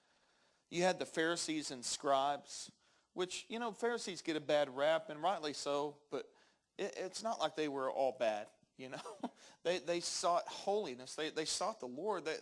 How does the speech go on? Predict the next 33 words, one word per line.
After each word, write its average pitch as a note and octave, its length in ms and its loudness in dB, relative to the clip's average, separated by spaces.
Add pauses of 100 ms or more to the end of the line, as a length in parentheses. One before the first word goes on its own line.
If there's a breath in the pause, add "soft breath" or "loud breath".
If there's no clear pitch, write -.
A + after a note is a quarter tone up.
they D#3+ 120 -4
just F3 240 -10
kinda E3+ 180 -8
went D3 220 -6
about D3 240 -2
it D3 100 -10
the C#3 60 -8
wrong C3 400 -4
way A#2 320 -6 (560 loud breath)
and C#3+ 220 -4 (800)
through F3 140 6
their D3 220 6
own D#3 260 0
righteous C#3+ 640 0
acts. C#3 460 -2
And, C#3+ 120 -12
but F3 140 2 (640 soft breath)
let, B3 240 2
let's B3 340 2
just G3+ 200 0
kinda F3 300 0 (200)
classify E3 640 4
them C#3+ 380 0
in C3+ 100 -4
this D3+ 160 -2
story C#3 600 0
as B2 340 -6 (400 soft breath)
th-, E3 180 -6
those G#3 440 0
who F3+ 200 0
are C#3 300 2 (100)
morally C#3+ 840 -2 (240)
right. A2 560 -4